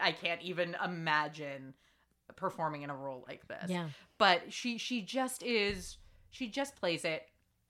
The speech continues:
Speaker 1: perfectly.
Speaker 2: Yeah.
Speaker 1: And she's not overselling it.
Speaker 2: No.
Speaker 1: And Villanelle makes Eve take pills,
Speaker 2: Yes.
Speaker 1: basically. She, she pushes pills over because
Speaker 2: I, yeah.
Speaker 1: Eve calls her out and is like, "I know you're not gonna hurt me. I'm not
Speaker 2: Yeah.
Speaker 1: afraid of you. I know you'd never kill me." And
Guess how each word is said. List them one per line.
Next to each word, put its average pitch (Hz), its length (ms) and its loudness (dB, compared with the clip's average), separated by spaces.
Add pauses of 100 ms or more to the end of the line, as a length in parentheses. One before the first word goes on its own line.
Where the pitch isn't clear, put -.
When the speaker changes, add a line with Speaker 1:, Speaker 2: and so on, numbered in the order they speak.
(100)
Speaker 1:
perfectly. - 440 -10
Speaker 2:
Yeah. 196 160 6
Speaker 1:
And 170 80 0
she's 151 160 -10
not 180 200 6
overselling 139 640 -4
it. 135 200 -4
Speaker 2:
No. 185 440 0
Speaker 1:
And 160 680 2 (920)
Villanelle 226 800 4
makes 175 400 -2
Eve 160 420 -6 (420)
take - 360 -10 (120)
pills, - 460 -16
Speaker 2:
Yes. 170 240 4 (120)
Speaker 1:
basically. 120 200 -12
She, 143 300 -8
she - 160 -10
pushes - 380 -8
pills 180 240 0
over 160 240 0
because 196 400 4 (180)
Speaker 2:
I, 508 160 -4 (100)
yeah. 349 340 -2 (100)
Speaker 1:
Eve 262 280 4
calls 262 400 2
her 180 200 6
out 185 320 12
and 156 100 0
is 156 120 -2
like, 160 140 2
"I 175 100 8
know 180 140 6
you're 156 140 0
not 147 160 -2
gonna 147 140 -8
hurt 135 240 -6
me. - 100 -14
I'm 147 120 -8
not 147 160 4
Speaker 2:
Yeah. 165 40 2
Speaker 1:
afraid 143 300 -4
of 139 100 -8
you. 139 140 -6
I 160 120 -4
know 147 140 -4
you'd 139 180 -6
never 131 240 -8
kill 139 240 -8
me." 120 260 -14
And 143 240 -8